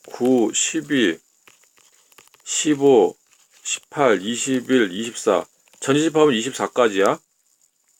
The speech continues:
B는, B는 십팔의 약수니까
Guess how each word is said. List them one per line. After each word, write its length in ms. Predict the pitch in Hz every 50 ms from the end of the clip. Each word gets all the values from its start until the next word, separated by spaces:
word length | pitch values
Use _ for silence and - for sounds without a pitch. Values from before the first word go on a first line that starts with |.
| _ _ _ _ _ _ _ _ - _
B는, 420 | - - 139 143 143 127 98 80 73 - _ _ _ _ _ _ _ _ _ _ _ _ _ _ _ _ _ _ _ _ _ _ _ _ _ _ _ _ _ _ _
B는 540 | - 151 160 175 185 185 196 190 143 101 87
십팔의 400 | - - - - - 214 202 190
약수니까 680 | 170 - - 156 131 117 - 120 120 120 104 82 80